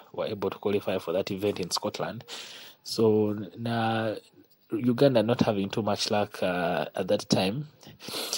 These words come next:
And then fast forward to, um, May this year, uh, where we hosted the Africa T twenty qualifiers. Uh, a lot of rain that distracted us, and in the end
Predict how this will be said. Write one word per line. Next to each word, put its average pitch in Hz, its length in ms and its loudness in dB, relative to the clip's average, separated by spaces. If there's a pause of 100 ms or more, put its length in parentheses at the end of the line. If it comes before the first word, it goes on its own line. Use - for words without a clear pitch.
(140)
And 110 140 2
then 123 140 4
fast 120 300 2
forward 110 340 2
to, 98 500 2
um, 101 280 -6 (320)
May 113 720 4
this - 280 0
year, 104 280 2 (180)
uh, 98 320 0
where 107 260 4
we 98 80 2
hosted 95 380 2
the 92 220 2
Africa 110 360 -4
T 110 140 -2
twenty 104 400 -2 (460)
qualifiers. 104 760 2 (640)
Uh, 101 300 2
a 104 80 2
lot 117 180 6
of 104 220 4
rain 131 440 4 (120)
that 113 180 -2
distracted 107 560 0
us, 120 400 0
and 107 340 -4
in 110 140 -4
the 107 180 2
end 123 360 2